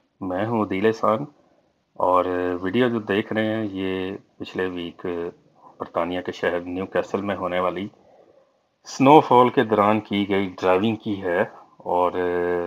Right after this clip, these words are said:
मौसम जो है, बहुत एकदम से सर्द हो गया था और उसके बाद जो है, दोबारा फिर normal हो चुका है। और आजकल जो बरतानिया में temperature चल रहा है, वो कोई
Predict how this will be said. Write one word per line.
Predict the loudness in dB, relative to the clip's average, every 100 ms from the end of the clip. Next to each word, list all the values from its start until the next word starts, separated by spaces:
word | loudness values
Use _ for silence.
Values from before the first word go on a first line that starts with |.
| -8 -12 -6
मौसम | -6 -4 -6 -4
जो | -4
है, | -2 -2 -4 -8 _ _ _ _ _ _ -10
बहुत | -4 0 0 -2 -18 _ -10 -6
एकदम | -4 -4 -4 -4
से | -6 -8
सर्द | -2 -2 -2
हो | -2 -2
गया | 0 -2
था | 0 2
और | 2 0
उसके | -4 -4
बाद | 0 -2 -2
जो | -4
है, | -4 -4
दोबारा | -2 -2 0 -2
फिर | -2 -6 -6 _ _ _ _ _ _ -12
normal | -4 0 2 0
हो | 0 -4
चुका | -6 -4 0
है। | 2 2
और | 2 0
आजकल | -2 -2 -4 -2
जो | -4
बरतानिया | -4 -4 -4 -4 -8
में | -8
temperature | -10 -6 -6 -6
चल | -6 -4
रहा | -4 -4
है, | -4
वो | -6
कोई | -6 -8